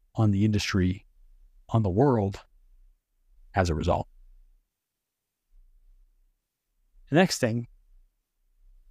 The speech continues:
well, actually, we kind of talked about this already, is to, to ex-, to use your gift, is to explore your process. But this one is in a similar context, slightly different angle, but it's, like, to use your gifts, but explore them. You know, Kieran talked,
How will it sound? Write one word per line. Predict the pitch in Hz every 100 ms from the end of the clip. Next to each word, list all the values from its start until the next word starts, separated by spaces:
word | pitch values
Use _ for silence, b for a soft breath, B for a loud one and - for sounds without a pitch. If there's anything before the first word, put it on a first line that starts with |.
| - _ -
well, | 170
actually, | - 143
we |
kind | 160
of |
talked | 135
about | 123
this | 113
already, | 107 120 110
is | -
to, | 123 117
to | - 117 120
ex-, | - - - -
to | 131 117 -
use | 127 156
your | 135
gift, | 107 110 196
is | 135 -
to | 127 117
explore | - - - 135 117
your | 107
process. | - 107 - 104 - _ _ _ _ _
But | 135 135
this | 156
one | 170 156
is | 143 -
in | 185
a | 247
similar | - 175 165
context, | 147 139 131 -
slightly | 143 135
different | 131 120
angle, | 113 123 120
but | 117
it's, | 113
like, | 113
to | - 107
use | 156 151
your | 139 113
gifts, | 131 123 - - - _ _ _ _ _ _
but | 131 - -
explore | - - - 104 101 90
them. | - - - _ _ _ _ _ _ _ _ _ _ -
You | 131
know, | 123
Kieran | 107 139 135
talked, | 127 120